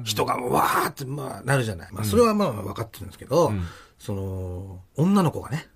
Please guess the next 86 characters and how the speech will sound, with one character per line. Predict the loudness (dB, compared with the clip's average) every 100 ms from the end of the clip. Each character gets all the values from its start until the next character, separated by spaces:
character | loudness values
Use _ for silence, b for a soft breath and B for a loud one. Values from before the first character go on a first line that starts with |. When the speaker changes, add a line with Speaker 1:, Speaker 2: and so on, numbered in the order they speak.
| -6
Speaker 2:
う |
ん。 | -4 -4 -8 _ _
Speaker 1:
人 | -2 0
混 | 2 2
み |
に | 0
乗 | 0 -2 -2
じ | -4
て | -2 -4 -6 _
痴 | 0
漢 | 2 0 -2 -4
さ | -4
れ | -6
て | -8
る | -12
っ |
て | -16
い | -20
う | -8
ね。 | -6 -2
Speaker 2:
あ | 2 4 6
ー、 |
ニ | 6
ュ | 6
ー |
ス | 6
で |
あ | 6
り | 6
ま |
し | 2
た | 0
ね。 | 0 0
Speaker 1:
う | 2
ん。 | 2 2 2
Speaker 2:
そ | 0
の、 | 2
わ | 6 8 8 4
ー、 | 0 -8 0
の | 2 2 4
最 | 4
中 | 4 2
に |
ど | 2
さ | 2 2
く |
さ | 2 0
ん |
紛 | 2 2
れ | 4 4 4
て、 | 2 6 8 8
Speaker 1:
そ | 4
う。 | -2 -2
Speaker 2:
胸 | 0 2 4
触 | 4 4
っ | 2
た | 0
り | 0
み | 0
た | -2 -2
い |
な。 | -2 -6 -8
Speaker 1:
と | -10
か | -6 -6
ね。 | 0 2 6
Speaker 2:
や | 6
か | 6 4
ら | 4
が | 2
い | 2
る | 0
と。 | -4 -8 -12 -16
Speaker 1:
こ | -10 -6
れ | -4 -2
は | 0 0
ち | 2
ょ |
っ | 2
と | 6
ダ | 6 6
メ | 6
で | 6
し | 6
ょ。 | 2
Speaker 2:
う |
ん。 | -2